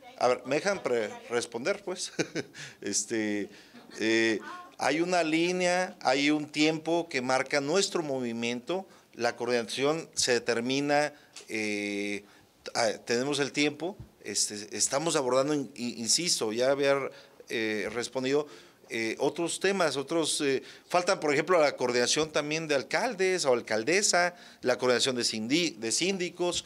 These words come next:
Estamos en esa labor, compañeras, y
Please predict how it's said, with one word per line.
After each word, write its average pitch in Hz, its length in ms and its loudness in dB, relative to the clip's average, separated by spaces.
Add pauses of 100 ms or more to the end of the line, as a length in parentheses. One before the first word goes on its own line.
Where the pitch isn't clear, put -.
(220)
Estamos 196 460 2
en 175 160 0
esa 202 240 2
labor, 180 340 4 (400)
compañeras, 147 640 2 (320)
y 127 840 0